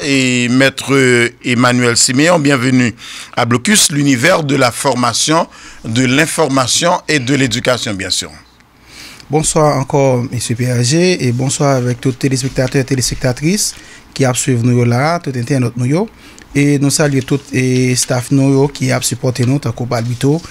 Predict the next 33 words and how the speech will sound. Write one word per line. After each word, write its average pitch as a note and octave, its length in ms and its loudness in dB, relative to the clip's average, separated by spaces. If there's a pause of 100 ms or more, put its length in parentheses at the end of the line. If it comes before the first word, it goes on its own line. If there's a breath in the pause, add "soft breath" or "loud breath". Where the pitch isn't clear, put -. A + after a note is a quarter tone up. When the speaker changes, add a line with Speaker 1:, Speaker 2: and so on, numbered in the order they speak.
(220 loud breath)
Speaker 2:
madame A#2+ 240 0
Manouchka, B2 580 0 (420 loud breath)
et C#3 120 0
tout, D3 180 0 (160)
euh, C3+ 460 4 (200)
reste C3+ 520 0
amis C3+ 240 4
yo, E3+ 260 2 (100)
qui B2 120 -4
toujours B2+ 300 0
a A#2+ 40 0
félicité B2+ 560 -2
nous C3+ 160 2
sur B2+ 220 -2
le A#2+ 240 0
réseau A#2 300 2
yo, D3+ 180 0 (540 loud breath)
qui C3+ 120 0
toujours D3+ 280 2
a C#3+ 180 0
nous C#3 80 0
des C#3 300 0
critiques - 320 -4
constructives D3 540 -2 (120)
pour C3+ 100 0
nous C3+ 60 2
capables C3 320 -4
d'améliorer C3 640 2 (640 loud breath)
et C3+ 300 2
connaissance C#3 500 0
là, D#3+ 140 0
et D3+ 80 0
toujours D3 260 0